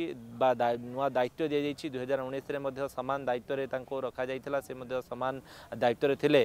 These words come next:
ଆ, ପ୍ରଥମ ହେଉଛି ଏନ୍ଡିଏର ସଂସଦୀୟ ଦଳ ନେତା ଭାବେ ତାଙ୍କୁ ଚୟନ କରାଯାଇଛି, ବିଜେପିର ସଂସଦୀୟ ଦଳ ନେତା ଭାବରେ ତାଙ୍କୁ ଚୟନ କରାଯାଇଛି ଏବଂ ଏହାପରେ, ଅ, ହାଉସ୍ ଲିଡର, ଲୋକସଭାର ହାଉସ୍ ଲିଡର ମଧ୍ୟ ସେ ରହିବେ। ଲୋକସଭାର, ଅ, ବ-, ଲୋକସଭାର ଯଦି ଆପଣ କହିବେ, ପ୍ରତିଟି କଥାର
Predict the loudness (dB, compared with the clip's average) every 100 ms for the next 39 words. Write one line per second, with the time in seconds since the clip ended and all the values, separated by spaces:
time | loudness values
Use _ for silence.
0 | 4 -2 6 6 6 2 0 0 2 2
1 | 2 4 6 6 2 -2 -4 -2 0 2
2 | 2 0 -2 0 0 2 0 0 -2 0
3 | 0 0 2 2 2 0 -8 -6 0 2
4 | 4 4 4 2 -2 0 2 2 2 0
5 | 2 4 4 2 -2 -2 -4 -6 -18 -4
6 | 0 2 2 4 4 2 -6 -8 -8 0
7 | 2 4 4 4 2 -6 -14 4 6 6
8 | 4 0 8 10 10 6 6 6 4 2
9 | -4 -2 0 2 4 2 2 0 -2 0
10 | 0 -2 -4 -6 -2 0 0 0 -4 -4
11 | -4 0 4 4 2 -4 -10 6 10 10
12 | 6 0 -2 2 0 2 0 2 2 2
13 | 4 4 2 0 2 2 2 2 2 -2
14 | 2 2 4